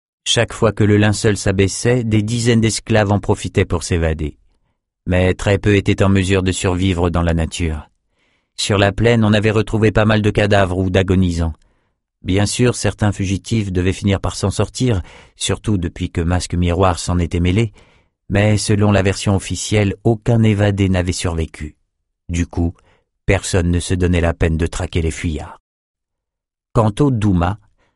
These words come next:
il n'avait tout simplement pas une once d'intérêt pour le monde extérieur. Habitué à vivre en autarcie, la ville ne demandait rien à personne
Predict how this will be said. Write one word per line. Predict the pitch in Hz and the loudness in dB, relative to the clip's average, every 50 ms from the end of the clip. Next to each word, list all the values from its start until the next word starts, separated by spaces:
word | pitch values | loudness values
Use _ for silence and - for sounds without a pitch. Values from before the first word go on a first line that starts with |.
| _ _ _ _ _ - | _ _ _ _ _ 2
il | 127 131 | 2 4
n'avait | 131 123 131 127 | 4 4 2 2
tout | - - | 0 -2
simplement | 135 - 143 - - 135 127 123 117 | -2 -2 -2 0 2 2 2 2 2
pas | 107 - 113 107 - - | 2 2 0 0 0 2
une | 113 107 110 107 120 | 2 4 6 6 6
once | 143 165 160 156 - - | 6 4 2 0 0 0
d'intérêt | 120 120 107 - 110 107 101 101 107 113 | 0 0 0 0 -2 -2 0 0 0 0
pour | 107 - 101 107 | -2 -2 0 2
le | 110 | 2
monde | 104 104 101 92 | 4 2 2 2
extérieur. | 90 - - - - 82 78 80 78 76 - - - _ _ _ _ _ _ _ _ _ _ _ _ _ _ _ _ _ _ _ _ | 0 -2 -4 -4 -4 -2 -2 -4 -4 -6 -8 -12 -18 _ _ _ _ _ _ _ _ _ _ _ _ _ _ _ _ _ _ _ _
Habitué | - 98 98 92 104 107 101 - - 127 123 110 | -2 0 0 2 0 0 -2 0 0 2 4 4
à | 104 104 | 4 2
vivre | 98 104 120 113 101 98 | 2 2 0 0 2 2
en | 98 95 | 2 2
autarcie, | 95 95 - - 98 87 - - - - - 143 147 - - - | 2 2 0 0 -2 -2 -4 -6 -6 -4 -2 -2 -2 -4 -4 -4
la | 110 113 113 117 | -2 0 0 0
ville | 113 110 120 139 156 156 147 - - - | 0 0 0 2 2 2 0 -2 -2 0
ne | 135 135 127 | 2 2 4
demandait | 123 131 127 123 127 123 117 117 | 4 2 2 2 2 2 2 2
rien | 101 117 117 135 139 135 | 2 2 2 2 2 2
à | 123 | 2
personne | - 120 101 - - - - 87 90 92 87 | 0 -2 -2 -2 -4 -4 -2 -2 0 -2 -2